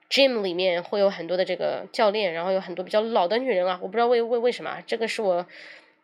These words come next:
我以前看到的，在比较大的一些club里面啊。So forget about it, forget about it.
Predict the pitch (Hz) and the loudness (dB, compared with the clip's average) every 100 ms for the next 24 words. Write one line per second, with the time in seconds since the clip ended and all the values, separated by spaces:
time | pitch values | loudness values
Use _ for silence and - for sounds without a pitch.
0 | _ - 110 190 208 202 - 165 175 214 | _ -12 -6 -2 0 -2 -6 -10 -4 -4
1 | 180 - - 220 190 180 180 302 254 175 | -4 -6 -4 -4 -4 -6 -2 0 0 -2
2 | 160 156 - 175 156 160 80 90 - - | -6 -10 -6 -6 -6 -10 -8 -8 -10 -14
3 | - - - 180 170 170 196 180 190 175 | -18 -12 -6 -4 -4 -2 -2 2 2 0
4 | 160 147 - - 175 170 165 - - | -4 -6 -8 -10 -6 -6 -6 -8 -10